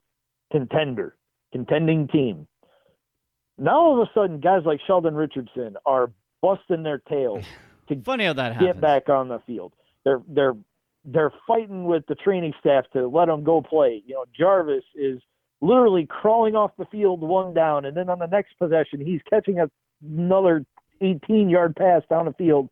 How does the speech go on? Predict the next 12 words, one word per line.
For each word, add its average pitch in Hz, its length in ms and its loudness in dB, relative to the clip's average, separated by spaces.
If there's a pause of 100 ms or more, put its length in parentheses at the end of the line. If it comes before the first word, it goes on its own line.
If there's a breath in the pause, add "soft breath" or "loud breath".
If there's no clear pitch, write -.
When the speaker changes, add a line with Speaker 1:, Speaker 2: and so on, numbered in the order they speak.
(320 soft breath)
Speaker 1:
in 165 340 2
spectacular 156 640 2
fashion. 160 360 0 (380 soft breath)
Guys 233 340 2
are 170 100 2
really 175 480 -2 (140)
playing 165 580 0 (100)
hard, 135 580 -2 (300)
and 156 160 -4
they're 151 100 -2
playing 208 480 -4 (160)
through 165 500 0